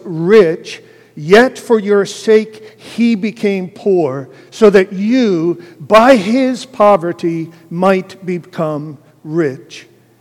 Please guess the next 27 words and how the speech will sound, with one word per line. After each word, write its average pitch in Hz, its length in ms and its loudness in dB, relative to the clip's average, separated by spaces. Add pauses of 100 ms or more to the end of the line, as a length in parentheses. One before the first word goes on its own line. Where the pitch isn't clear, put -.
(320)
And 117 100 -16
then 160 160 0
in 160 80 -8
chapter 180 420 2
nine 196 380 2
and 185 140 -4
verse 180 240 -2
seven, 139 500 -2 (500)
"Each 247 360 0
one 185 440 2
must 175 380 -4
give 160 500 0 (220)
as 185 360 4
he 247 120 0
has 214 300 0
decided 202 760 -2
in 196 220 -8
his 175 320 -10
heart, 156 460 -6 (380)
not 160 320 0
reluctantly 233 960 2 (220)
or 175 240 4
under 185 200 -2
compulsion, 170 1040 -6 (240)
for 160 160 -10
God 170 540 -6 (120)
loves 156 960 -4